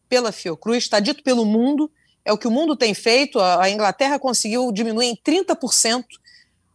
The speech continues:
a transmissão do vírus nessa segunda onda por lá,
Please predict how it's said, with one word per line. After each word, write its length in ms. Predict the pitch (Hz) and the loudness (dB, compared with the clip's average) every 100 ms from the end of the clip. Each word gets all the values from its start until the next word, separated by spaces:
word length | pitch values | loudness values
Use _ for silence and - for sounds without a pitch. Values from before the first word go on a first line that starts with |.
| _ - | _ 2
a 180 | 190 190 | 2 2
transmissão 920 | 269 294 262 220 - 247 262 285 254 | 0 0 0 -2 0 2 0 -2 -6
do 140 | 196 | -6
vírus 400 | 180 247 247 196 | -4 -2 -2 -4
nessa 320 | 220 254 285 | 0 0 0
segunda 580 | 269 - 196 254 262 202 | -2 -2 -2 -2 0 2
onda 300 | 190 247 220 | 2 0 -4
por 180 | - 185 | -8 -2
lá, 240 | 180 220 | 0 0